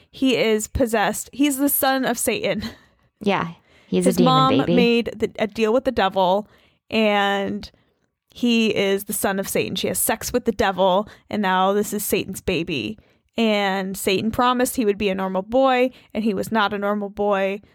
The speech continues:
Speaker 1: So they started poisoning him with holy water?
Speaker 2: Yep.
Speaker 1: And was there something else?
Speaker 2: It was just holy water.
Speaker 1: It was just holy water. So poisoning with holy water, which made him weak. And they shut him in the house,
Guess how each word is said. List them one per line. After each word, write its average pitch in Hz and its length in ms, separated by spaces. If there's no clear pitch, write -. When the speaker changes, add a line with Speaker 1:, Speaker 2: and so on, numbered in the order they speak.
Speaker 1:
So - 180
they 214 140
started 220 460
poisoning 311 640
him 294 580
with 226 480
holy 302 500
water? 403 480
Speaker 2:
Yep. 196 360
Speaker 1:
And 269 260
was 277 140
there 277 120
something 285 360
else? 233 480
Speaker 2:
It 190 80
was 202 120
just 185 200
holy 156 200
water. - 380
Speaker 1:
It 254 60
was 262 120
just 262 160
holy 226 220
water. 202 180
So 277 160
poisoning 311 380
with 285 120
holy 277 240
water, 233 180
which 226 160
made 233 120
him 214 160
weak. 220 580
And 240 160
they 226 80
shut 262 340
him 254 120
in 240 100
the 220 80
house, 214 680